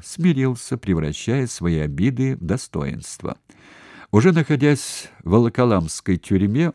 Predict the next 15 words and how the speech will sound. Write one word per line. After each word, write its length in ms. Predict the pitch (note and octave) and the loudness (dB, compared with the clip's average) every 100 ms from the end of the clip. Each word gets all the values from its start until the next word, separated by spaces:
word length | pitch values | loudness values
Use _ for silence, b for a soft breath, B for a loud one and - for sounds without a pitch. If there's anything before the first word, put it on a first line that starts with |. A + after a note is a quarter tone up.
| - | 0
он 200 | D3 C3+ | 0 2
пользовался 840 | C#3 C3+ A2+ B2 A#2 - B2+ B2 | 0 0 0 0 0 -2 0 0
большими 640 | G#2+ F#2 F2+ - G2+ G#2+ | 2 2 0 -2 -2 -2
привилегиями. 1040 | A2+ - A2 B2 A#2+ F2+ C#2+ C#2 B1 A#1+ - B B B B B - | -2 -2 -2 0 2 0 0 -4 -4 -8 -10 B B B B B 0
Питался 640 | G#2 D3+ D#3+ C3+ - F2+ - | 2 4 0 0 0 0 2
деликатесами, 1040 | E2 E2+ - E2+ - D3+ - C#3 C3 C3+ - | 2 2 0 -2 0 0 0 -2 0 -2 -2
пил 300 | B2+ C3+ B2+ | 0 0 2
изысканные 800 | G2+ F2 F#2 F#2 - F2 D#2 D#2+ | 2 4 2 -2 -4 -2 0 0
вина, 440 | C2+ F#2 C#3 C#3+ | 0 0 2 0
время 400 | C#3 E2+ A#2+ C3 | 0 0 2 2
от 100 | E2+ | 0
времени 380 | - F#2+ A#2+ A#2 | 0 2 2 0
посещал 580 | - E2+ - D#2+ F#2 F2 | -2 -4 -4 -4 0 0
городскую 580 | D#2+ F2+ D#2+ - E2 D2+ | 2 0 0 -6 -4 -4
сауну, 600 | - F#2 C#3+ D#3 D3 D3 | -4 -2 0 0 -2 -4